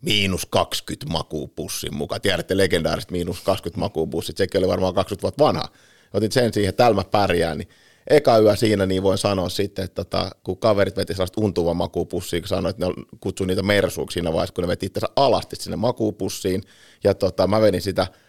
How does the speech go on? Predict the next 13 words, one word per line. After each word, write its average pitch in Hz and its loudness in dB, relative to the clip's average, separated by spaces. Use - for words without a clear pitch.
mun 117 4
makuupussia, 95 -2
se 92 -2
oli 92 2
ihan 107 2
näivettynyt 90 0
ja 85 0
mä 113 4
vedin 117 2
kaikki 156 0
mun 101 0
vaatteet 104 2
päälle 92 2